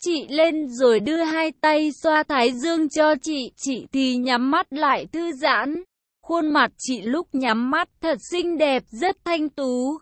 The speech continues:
mình không kiếm được mà đưa môi lên hôn vào trán chị một cái, làm chị mở mắt ra. "Ai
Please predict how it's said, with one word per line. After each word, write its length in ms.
mình 340
không 300
kiếm 400
được 220
mà 260
đưa 320
môi 280
lên 240
hôn 420
vào 200
trán 420
chị 240
một 340
cái, 520
làm 380
chị 240
mở 380
mắt 300
ra. 460
"Ai 200